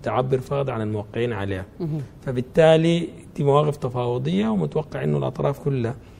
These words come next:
Speaker 1: في حالة توصل للتسوية يصلوا لطريق سلس وطريق يجمع يكون م-، م-، مقبول من كل الأطراف. ودي،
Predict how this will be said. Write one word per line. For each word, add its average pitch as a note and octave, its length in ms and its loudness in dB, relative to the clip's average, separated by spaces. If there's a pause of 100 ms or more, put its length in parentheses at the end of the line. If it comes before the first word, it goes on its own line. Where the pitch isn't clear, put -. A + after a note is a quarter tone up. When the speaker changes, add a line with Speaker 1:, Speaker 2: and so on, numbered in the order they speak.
(160)
Speaker 1:
في - 80 -14
حالة C3+ 180 0
توصل C#3 340 -2
للتسوية D3 520 -2
يصلوا C3+ 360 0
لطريق A#2+ 500 -4
سلس D3 520 -4
وطريق C3 480 -4 (440)
يجمع B2+ 640 -2
يكون A#2+ 380 -4
م-، B2 40 -4
م-، B2 360 -4
مقبول A#2 380 2
من B2 120 0
كل A#2+ 180 -4
الأطراف. G#2 520 -6
ودي، C3+ 480 0